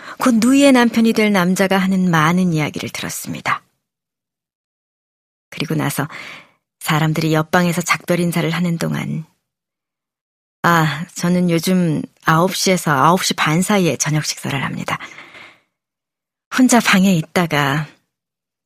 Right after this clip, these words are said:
그대에 대한 그리움에 사로잡혀 어떤 식으로든 기댈 수 있도록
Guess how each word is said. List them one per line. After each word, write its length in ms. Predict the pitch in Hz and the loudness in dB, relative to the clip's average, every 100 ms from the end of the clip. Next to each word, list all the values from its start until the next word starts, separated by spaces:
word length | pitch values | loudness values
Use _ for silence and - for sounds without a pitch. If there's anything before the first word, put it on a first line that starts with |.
| - | -12
그대에 340 | - 160 151 | -4 -2 -2
대한 320 | 151 151 156 160 | -2 -2 -4 -4
그리움에 460 | - 170 160 151 165 | -4 -2 0 -2 -4
사로잡혀 840 | - 185 170 156 - - - 160 _ _ _ _ _ _ _ _ - | -4 -4 -4 -8 -10 -10 -10 -12 _ _ _ _ _ _ _ _ -4
어떤 300 | 170 175 175 | -2 0 -2
식으로든 600 | - 180 170 160 165 160 | -2 -2 -4 -2 -2 -4
기댈 340 | - - 165 | -4 -4 -4
수 220 | 170 - | -4 -6
있도록 420 | 160 - 160 156 | -8 -6 -6 -6